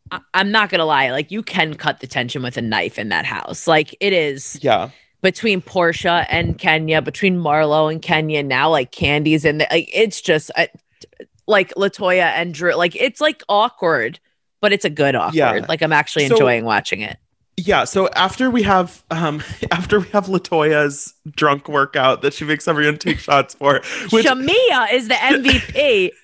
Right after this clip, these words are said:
Speaker 2: Shamia was hustling her little butt to that
Speaker 1: <laughs>
Speaker 2: workout. She was really going for it. Um, I thought it was interesting. Drew and Portia decided <laughs> not, not to do the workout and had a little sit down.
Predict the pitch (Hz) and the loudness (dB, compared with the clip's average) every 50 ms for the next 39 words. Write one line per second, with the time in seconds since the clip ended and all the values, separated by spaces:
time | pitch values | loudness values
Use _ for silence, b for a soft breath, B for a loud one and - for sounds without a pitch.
0 | _ - - 226 247 220 202 233 247 254 226 196 170 - - - - - - - | _ -8 -2 0 0 0 2 0 0 2 0 0 -2 -4 -8 -14 -14 -14 -12 -6
1 | - - 202 180 190 - - 208 185 175 170 165 165 170 170 170 170 165 160 156 | 0 0 2 2 2 0 0 0 2 2 2 0 0 0 0 2 2 4 2 2
2 | 156 302 - 156 151 - 302 294 - - 254 185 160 147 - - 160 165 165 160 | 4 4 4 4 4 2 0 -2 -2 -2 2 2 4 2 2 2 2 2 2 2
3 | - 180 156 143 139 131 175 - - 180 175 185 180 175 - - 151 160 160 160 | 0 2 2 2 2 0 -4 -6 -4 0 2 2 2 2 -2 -4 0 2 2 2
4 | 160 151 151 147 143 143 139 147 - - 151 143 135 135 135 135 127 B B B | 2 2 2 2 2 2 0 -4 -6 -6 -4 0 2 2 2 2 0 B B B
5 | B B B B B B B _ - 160 151 147 147 151 - - _ _ _ _ | B B B B B B B _ 0 2 2 2 0 -2 -6 -10 _ _ _ _
6 | _ _ - 170 185 185 - 196 196 247 294 311 214 190 - 180 - 196 185 165 | _ _ 0 0 0 2 2 0 2 2 0 0 0 -2 -2 0 0 0 0 2
7 | - 175 170 165 151 - 156 151 160 170 185 190 190 175 - - 156 147 143 - | 2 2 2 2 0 -2 -2 -2 0 2 2 2 0 0 0 0 2 0 0 0
8 | - 156 151 143 143 139 135 120 - - _ - - - - - _ 156 147 - | 0 0 2 2 4 2 2 0 -2 -4 _ -20 -20 -20 -20 -18 _ -12 -10 -8
9 | 139 - - 139 135 135 135 151 170 165 98 - - 143 131 117 - - - 135 | -4 0 2 2 4 4 2 0 -2 -4 -4 -2 0 2 2 2 0 -2 -4 -2
10 | 135 135 131 131 127 127 - 135 123 107 - 131 131 135 131 135 135 135 131 135 | 0 2 2 2 2 2 2 2 2 2 2 0 0 2 2 2 2 2 0 0
11 | 135 - 135 131 - 135 127 123 123 123 127 | 0 -2 -2 -2 0 2 2 4 4 2 0